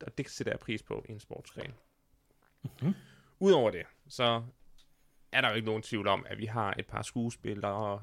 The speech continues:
Speaker 1: øh, i, i sværvægtsklassen, øh, Matt Damon og Christian Bale. Øh, Christian Bale, der har valgt at tabe sig igen, øh, usundt, for at spille en rolle. Det kan jeg selvfølgelig kun støtte op om. Og så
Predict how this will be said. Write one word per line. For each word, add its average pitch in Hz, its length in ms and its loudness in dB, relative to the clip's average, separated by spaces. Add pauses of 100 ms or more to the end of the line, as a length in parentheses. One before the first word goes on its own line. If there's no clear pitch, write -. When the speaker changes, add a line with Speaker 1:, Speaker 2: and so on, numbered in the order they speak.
(100)
Speaker 1:
øh, 104 340 -6
i, 101 120 -10
i 98 220 -10
sværvægtsklassen, 110 1160 0
øh, 101 140 -6
Matt 104 220 -8
Damon 107 300 -2
og - 80 -10
Christian - 260 -14
Bale. 147 340 6 (460)
Øh, - 180 -8
Christian 110 260 -12
Bale, 104 260 2
der - 60 -2
har 104 100 -10
valgt 98 220 -2
at - 360 -4 (120)
tabe 113 260 0
sig 101 260 -2
igen, 165 300 0 (200)
øh, - 160 -6 (480)
usundt, 156 400 0 (300)
for - 560 -2
at 107 80 -6 (1200)
spille 127 340 2
en 113 80 -2
rolle. 156 380 2 (160)
Det 107 220 -2
kan - 180 -6
jeg - 80 -12
selvfølgelig 107 280 -8
kun 135 220 -6
støtte - 260 -4
op 131 120 2
om. 123 160 0 (1700)
Og 147 140 0
så 175 220 4